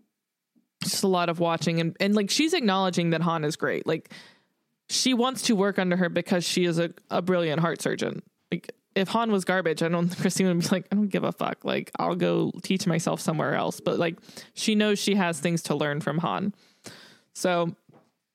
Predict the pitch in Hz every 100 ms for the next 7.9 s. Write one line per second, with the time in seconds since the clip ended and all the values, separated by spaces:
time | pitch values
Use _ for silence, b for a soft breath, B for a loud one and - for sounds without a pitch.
0 | - 214 214 202 254 247 311 - 180 180
1 | 175 175 - 170 165 185 170 147 160 160
2 | 151 170 - 185 175 160 160 151 135 -
3 | - - 190 233 269 269 190 196 196 -
4 | 180 180 180 185 - 170 170 170 175 165
5 | 175 185 175 - 165 165 160 170 160 165
6 | 143 _ _ - 202 185 196 - 202 208
7 | 233 208 180 180 175 170 170 180 175